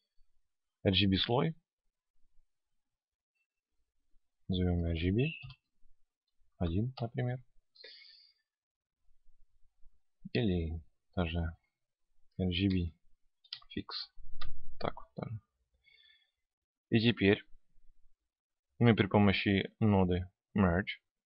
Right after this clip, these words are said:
операции минус, вычтем все слои, которые мы только что включили в нашу схему. Только без raw слоёв, то есть G I, Lightning, Reflection, Refraction,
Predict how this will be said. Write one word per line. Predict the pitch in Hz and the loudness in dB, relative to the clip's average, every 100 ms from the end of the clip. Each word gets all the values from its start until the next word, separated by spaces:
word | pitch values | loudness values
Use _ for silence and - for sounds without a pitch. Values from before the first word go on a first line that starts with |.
| _ | _
операции | - 104 95 - | 4 6 6 2
минус, | 92 92 87 117 - - _ _ _ _ _ _ _ - - _ _ _ _ _ - | 2 2 2 -2 -4 -14 _ _ _ _ _ _ _ -20 -20 _ _ _ _ _ -10
вычтем | 104 110 104 - 120 131 - _ _ - | -2 2 2 2 2 -2 -6 _ _ -8
все | - 110 | 4 4
слои, | - 101 113 180 220 _ _ _ | 6 4 4 4 2 _ _ _
которые | - - 131 170 127 | -12 4 6 6 4
мы | 95 | 2
только | 110 120 120 | 0 0 -4
что | - 95 | -4 -4
включили | 101 95 107 110 117 _ _ _ _ _ _ _ _ _ 107 | -2 2 2 2 0 _ _ _ _ _ _ _ _ _ 2
в | |
нашу | 90 85 104 | 2 2 -2
схему. | - 87 90 - _ _ _ _ _ _ | 0 0 -2 -10 _ _ _ _ _ _
Только | - 196 - | -4 2 2
без | 104 110 - | 4 4 2
raw | - 98 90 | 2 4 2
слоёв, | - 107 92 85 | 4 4 4 0
то | - | -6
есть | - - | -8 0
G | 110 156 | 6 8
I, | 175 180 _ _ | 8 4 _ _
Lightning, | - 131 160 - 156 - | 4 6 6 2 -4 -4
Reflection, | 101 - 143 147 151 127 | -8 4 2 4 -6 -4
Refraction, | 95 - 139 - 135 | 0 4 4 4 -8